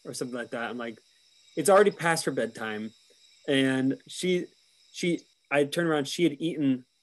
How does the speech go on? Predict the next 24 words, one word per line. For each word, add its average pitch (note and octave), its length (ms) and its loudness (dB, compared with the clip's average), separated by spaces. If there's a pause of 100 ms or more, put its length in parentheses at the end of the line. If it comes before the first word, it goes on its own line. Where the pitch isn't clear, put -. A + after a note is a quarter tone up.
(400)
a C#3 60 0
whole E3+ 380 4
one D#3 140 4
of D3 80 0
these C3 180 4
pouches B2+ 600 -4
in C3 160 -2
one C3 200 0
mouthful. A2 540 -6 (720)
It - 60 -2
was C3+ 160 2
swallowing D3+ 460 6
it, B2 200 -6 (540)
had D3+ 160 2
opened E3+ 340 4
the D#3+ 60 4
second E3 340 2
one, C#3 180 4
was C3 300 0 (220)
about D3 380 0
to E3 80 -4
put E3 160 -2
in, D#3 220 -2
like, C#3 220 0